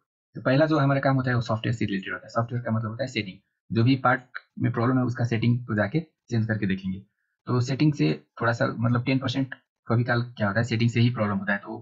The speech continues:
problem आपका solution हो जाएगा। लेकिन setting में काम करने के बाद अगर problem solve नहीं हो रहा है तो जो हमारा second काम होता है वो part को रिप्लेस करना, part को चेक करना होता है। जैसे मानिए अब रिंगर है तो ringer खराब हो गया, तो ringer खराब है या नहीं है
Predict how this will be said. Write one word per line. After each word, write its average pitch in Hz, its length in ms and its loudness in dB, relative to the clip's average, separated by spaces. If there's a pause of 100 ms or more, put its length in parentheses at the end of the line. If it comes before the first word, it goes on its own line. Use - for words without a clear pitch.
(100)
problem 104 260 -2
आपका 98 180 -4
solution 101 320 -6
हो 110 120 2
जाएगा। 90 200 -2 (400)
लेकिन 127 280 0
setting 139 360 2
में 147 120 4 (180)
काम 123 160 -2
करने 127 160 -2
के 123 60 -10
बाद 127 140 2
अगर 117 140 4
problem 113 320 0
solve 113 260 -2
नहीं 110 100 2
हो 101 60 2
रहा 101 100 2
है - 140 -6 (220)
तो 107 80 0
जो 123 120 4
हमारा 120 220 4
second 143 400 2 (440)
काम 123 180 0
होता 120 160 2
है 117 60 2
वो 120 100 0 (100)
part 110 180 2
को 113 100 -2
रिप्लेस 98 280 -2
करना, 95 200 -10
part 113 220 0
को - 80 -8
चेक 107 220 -6
करना 95 140 -8
होता - 160 -12
है। - 120 -18 (440)
जैसे 95 160 -4
मानिए 107 260 4
अब 104 100 0
रिंगर 110 260 4
है 110 80 0
तो 107 80 -2
ringer 107 200 2
खराब 104 240 0
हो 98 40 0
गया, 98 100 -2
तो - 580 -4
ringer 123 260 4
खराब 123 300 2
है 135 80 4
या 131 100 2
नहीं 98 180 -2
है 98 140 -14